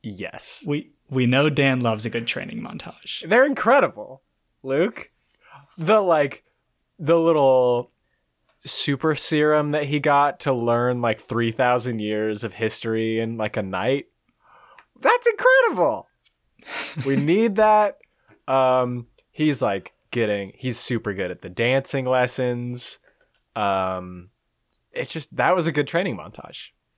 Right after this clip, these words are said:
Speaker 2: It was a great training montage. Uh, I, I've,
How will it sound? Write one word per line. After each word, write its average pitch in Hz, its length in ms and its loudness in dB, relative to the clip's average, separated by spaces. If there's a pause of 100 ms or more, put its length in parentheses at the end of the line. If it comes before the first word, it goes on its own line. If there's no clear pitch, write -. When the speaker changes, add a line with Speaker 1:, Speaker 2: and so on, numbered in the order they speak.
(540)
Speaker 2:
It 156 40 -6
was 180 120 -4
a 131 40 -2
great 131 220 -2
training 127 240 -12
montage. 160 300 -16 (200)
Uh, 170 180 2 (220)
I, 220 320 0
I've, 190 300 -2